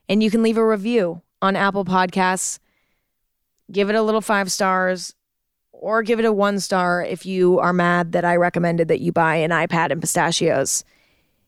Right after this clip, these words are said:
and that you just wasted possibly, uh, almost an hour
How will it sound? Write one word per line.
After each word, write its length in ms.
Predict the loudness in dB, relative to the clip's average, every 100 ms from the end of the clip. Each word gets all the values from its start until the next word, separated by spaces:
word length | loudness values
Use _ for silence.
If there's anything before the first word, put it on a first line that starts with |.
| _ -2
and 160 | 0
that 60 | 2
you 140 | 2
just 160 | 0 2
wasted 400 | 0 2 -4 -4 _ _ _ _ _ _ _ _ _ _
possibly, 600 | 0 0 2 2 2 0 -4 _ _
uh, 60 | -6 -2
almost 340 | 0 2 0 0
an 60 |
hour 460 | 0 0 0 -2